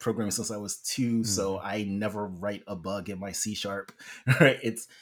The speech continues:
Speaker 2: <laughs>
Speaker 1: a lot of folks are just looking for folks who look like them or sound like them or have life experiences like them and actually be able to see them writing code. And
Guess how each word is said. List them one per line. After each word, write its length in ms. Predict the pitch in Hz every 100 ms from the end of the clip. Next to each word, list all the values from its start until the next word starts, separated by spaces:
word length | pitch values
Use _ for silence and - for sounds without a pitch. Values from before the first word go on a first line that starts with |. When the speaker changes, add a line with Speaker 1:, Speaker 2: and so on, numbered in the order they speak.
| -
Speaker 2:
<laughs> 800 | 104 92 - - - - -
Speaker 1:
a 80 | 123
lot 240 | 135 156 220
of 60 |
folks 180 | 220 208
are 60 | 160
just 200 | 139 113
looking 480 | 110 113 131 135
for 220 | 117 - 110
folks 420 | - 110 113 - -
who 220 | 107 95
look 440 | 92 95 113 113 -
like 220 | 98 -
them 360 | 90 95 92 90
or 140 | 92 98
sound 480 | - 113 110 113
like 260 | 98 95 87
them 220 | 92 95 90
or 140 | 101
have 220 | 101 98
life 260 | 90 113 -
experiences 580 | 113 - 101 95 98 92
like 160 | 95 -
them 280 | 90 87 85 _ _ _ _ -
and 80 |
actually 200 | 113 113
be 60 | 123
able 80 | 104
to 40 |
see 440 | 104 - - 151 143
them 380 | 98 92 82 80 _ _ _ _ _
writing 300 | 98 98 95
code. 360 | - 127 82 - _ _ _ _ _ _ _
And 480 | 113 107 98 101 98